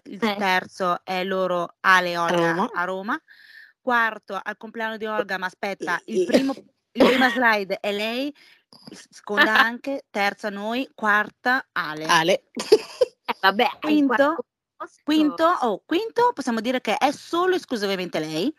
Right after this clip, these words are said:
Speaker 3: Esatto.
Speaker 1: Così anche come il, il, il sesto, perché è il
Speaker 3: Esatto.
Speaker 1: compleanno della Rebs. Il, eh, settimo anche, l'ottavo, mm, non ho ben capito cos'è, però va bene,
Speaker 3: No,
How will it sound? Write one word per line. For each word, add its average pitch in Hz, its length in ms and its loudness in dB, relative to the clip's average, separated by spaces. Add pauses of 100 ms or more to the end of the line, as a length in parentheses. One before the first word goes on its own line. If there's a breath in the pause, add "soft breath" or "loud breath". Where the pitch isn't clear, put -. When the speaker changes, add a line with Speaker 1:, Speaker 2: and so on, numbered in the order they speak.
(160 soft breath)
Speaker 3:
Esatto. 147 340 -12
Speaker 1:
Così 226 340 2
anche 202 240 2
come 196 220 -2
il, 185 180 -6
il, 170 320 2
il - 120 0
sesto, - 480 -4
perché - 220 -2
è - 20 2
il 151 60 0
Speaker 3:
Esatto. 151 140 -4
Speaker 1:
compleanno 160 240 2
della 185 200 4
Rebs. 180 380 2 (1160 loud breath)
Il, 202 220 0
eh, 180 380 4
settimo 208 640 2
anche, 262 580 4
l'ottavo, 196 1200 2
mm, 180 160 -14
non 175 140 -10
ho 175 80 -8
ben 175 200 -8
capito 180 420 -8
cos'è, 196 440 2 (280)
però 170 140 -4
va 196 80 2
bene, 294 240 0
Speaker 3:
No, 180 180 0